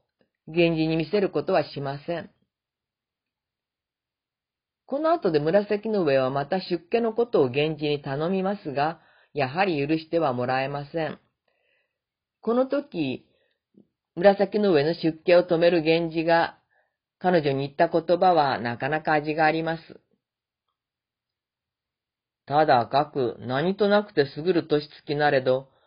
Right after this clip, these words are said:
明け暮れの隔てなき嬉しさのみこそを増すことなく覚ゆれ。というセリフです。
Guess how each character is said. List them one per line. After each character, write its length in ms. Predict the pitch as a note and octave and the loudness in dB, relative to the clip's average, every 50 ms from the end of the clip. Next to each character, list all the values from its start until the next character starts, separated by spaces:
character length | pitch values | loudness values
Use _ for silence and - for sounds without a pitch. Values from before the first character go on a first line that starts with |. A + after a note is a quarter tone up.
| _ _ _ _ _ - | _ _ _ _ _ -2
明 120 | D3+ D#3+ | -2 0
け 160 | D#3+ F#3+ F#3 | 2 2 2
暮 260 | F3+ - F3 D3+ C#3+ C#3 | 2 2 4 4 4 4
れ 40 | |
の 200 | C#3 C3+ C#3 D3 | 4 2 2 0
隔 380 | D3 D3 D3 D3 D#3+ E3+ F3+ - | 0 0 2 4 4 4 4 4
て 160 | F#3 F3+ E3+ | 2 2 4
な 180 | E3 E3+ E3 E3 | 4 2 0 0
き 220 | - - D#3 C#3+ | -2 -4 -2 0
嬉 320 | C#3+ D3+ E3 F#3+ G#3+ G#3 - | 0 2 4 4 2 2 0
し 80 | - | -2
さ 120 | - F#3 F3+ | -2 0 2
の 200 | F#3 G3+ A3+ A#3 | 2 2 2 2
み 140 | G#3+ G3 | 0 -2
こ 240 | G3 - G3 A3 B3+ B3+ - | -4 -4 -4 -4 -4 -4 0
そ 240 | D4 C4 A3 F#3 D#3 | 2 4 4 4 4
を 40 | C#3 | 4
増 240 | C3+ C3 C3 C3+ - | 2 0 0 -2 -4
す 60 | - | -4
こ 140 | - D#3+ D3+ | -2 -2 0
と 160 | D3+ D#3+ D3 | 2 0 0
な 140 | D3+ D#3 D#3 | 0 0 -2
く 160 | D#3 - C#3+ | -2 0 0
覚 320 | C#3 C3+ C3+ C3+ C#3+ C#3+ D3 | 2 2 2 2 2 2 4
ゆ 100 | D3 C#3 | 4 2
れ。 260 | C3 A#2+ A#2+ - _ _ _ _ _ _ _ _ _ _ _ _ _ _ _ _ _ _ _ _ _ | 2 0 -2 -4 _ _ _ _ _ _ _ _ _ _ _ _ _ _ _ _ _ _ _ _ _
と 100 | - C4+ | -6 -4
い 120 | C4 B3+ C4 | -4 -2 -4
う 100 | D4 D4 - | -4 -2 0
セ 120 | A3+ G#3 | 0 2
リ 140 | G3+ G#3+ G3+ | 2 2 0
フ 120 | G3 F#3+ | -2 0
で 160 | F3 F3 F3 F3 | 2 2 2 2
す。 260 | - - - - | -2 -8 -20 -20